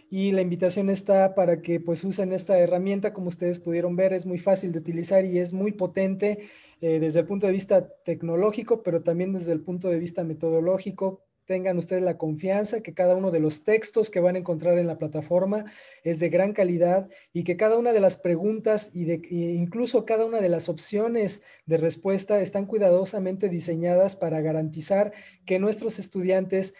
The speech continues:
desarrollen de manera sistemática todas sus habilidades de comprensión lectora, que, eh, van a redundar en una competencia lectora que a su vez va a permitir que nuestros estudiantes tengan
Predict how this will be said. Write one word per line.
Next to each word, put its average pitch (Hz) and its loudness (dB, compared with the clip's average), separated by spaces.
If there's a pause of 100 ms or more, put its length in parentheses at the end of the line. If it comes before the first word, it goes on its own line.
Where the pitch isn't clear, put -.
(160)
desarrollen 180 2
de 202 0
manera 180 2
sistemática 180 -4
todas 214 -2
sus - -10
habilidades 170 2
de 196 -4
comprensión 160 -4
lectora, 185 2 (320)
que, 196 2
eh, 175 -6 (260)
van 196 0
a 208 2
redundar 175 2
en 180 -2
una 208 -2
competencia 190 -2
lectora 185 2 (440)
que 165 -2
a 175 -4
su 170 -6
vez 226 4
va 185 4
a 185 -2
permitir 196 -2
que 185 -2
nuestros 165 -4
estudiantes 190 -2
tengan 196 0